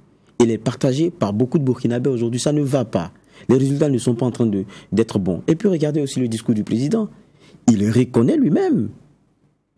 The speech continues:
à quelle ampleur ça ne va pas. Lorsqu'il parle de la question du commandement, renforcer l'unité, la discipline, mais le commandant en chef, c'est lui. Ça veut dire qu'il y a une situation de pourrissement qu'on a laissée depuis un certain temps. Les médias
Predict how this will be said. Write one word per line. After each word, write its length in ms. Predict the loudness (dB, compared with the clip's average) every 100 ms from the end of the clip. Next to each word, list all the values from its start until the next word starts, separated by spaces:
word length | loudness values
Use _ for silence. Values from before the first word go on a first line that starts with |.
| _ _ _ -20 -8
à 60 | -6
quelle 240 | 2 2
ampleur 280 | 2 0 0
ça 120 | 0
ne 60 | 0
va 120 | 0
pas. 260 | 0 -2 -4 -14 _ _ _ _ _ _
Lorsqu'il 300 | 0 2 0
parle 220 | 0 0 0
de 40 |
la 80 | 0
question 240 | 0 0
du 80 | -2
commandement, 560 | -2 -2 0 -2 -4 -4 -4
renforcer 440 | -2 -2 -2 -2
l'unité, 380 | 0 -2 -2 -2
la 100 | -2
discipline, 540 | -4 -6 -4 -4 -4 -6 -16 -16 -2
mais 100 | 0
le 100 | 2
commandant 460 | 0 0 2 0 0
en 40 |
chef, 200 | 0 -2
c'est 140 | 0 0
lui. 200 | 0 -2 -10 _ _ _ _ _ _ _ _
Ça 160 | -2 2
veut 100 | 2
dire 200 | 2 2
qu'il 280 | 0 2
y 40 | 0
a 40 |
une 60 | 0
situation 360 | 0 -2 0
de 60 | -2
pourrissement 380 | -2 -4 -2 -2
qu'on 160 | 0
a 80 | 0
laissée 360 | 0 0 -2 0
depuis 380 | 0 0 0 -2
un 40 |
certain 300 | -2 0 0
temps. 240 | 0 -2 -4 -14 _ -20 -20 -18 -16 -6 0
Les 340 | 2 2 2
médias 560 | 2 0 0 -2 -2